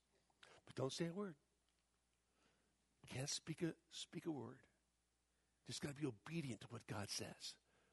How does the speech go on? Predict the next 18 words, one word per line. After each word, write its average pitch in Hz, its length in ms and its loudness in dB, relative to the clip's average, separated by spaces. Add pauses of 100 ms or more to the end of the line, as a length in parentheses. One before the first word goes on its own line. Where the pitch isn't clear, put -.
(540)
Until - 220 -4
I 117 120 6
say, 95 500 0 (1160)
'Shout.' - 400 0 (1900)
Then 120 140 6
you 104 100 -2
can 98 120 -6
speak. - 280 -6 (1120)
But 120 100 2
not 117 100 6
until 247 220 4
then." 117 160 -4 (1700)
But 143 80 0
see, - 120 0
the 143 100 6
passion 180 520 2
of 113 80 -2
faith 101 300 0